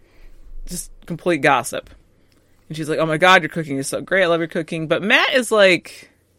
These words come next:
kinda elsewhere. He's not, like, fully paying attention. And she asks if he left the house. And he's like, "Do you think I'm a coward?"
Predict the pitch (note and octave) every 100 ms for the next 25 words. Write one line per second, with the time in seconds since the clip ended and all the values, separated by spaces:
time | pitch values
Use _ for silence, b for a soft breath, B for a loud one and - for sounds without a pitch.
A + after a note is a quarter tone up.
0 | _ _ _ _ _ _ _ - E3 E3
1 | D#3 C#3 C#3+ - F2+ D3+ E3 F3 F#3 D#3+
2 | - - D3 C#3 - B2+ - - G#3+ G#3
3 | G#3+ G3+ F3+ E3+ - E3 D3 C#3+ D3+ -
4 | - - C#3+ B2+ - D#3+ G#3 A3 A3 A3
5 | - - - b b b b b b b
6 | _ F3 E3+ E3+ E3 D#3 D3+ - - -
7 | A3+ F#4 B3+ E3 - C3+ D3 C#3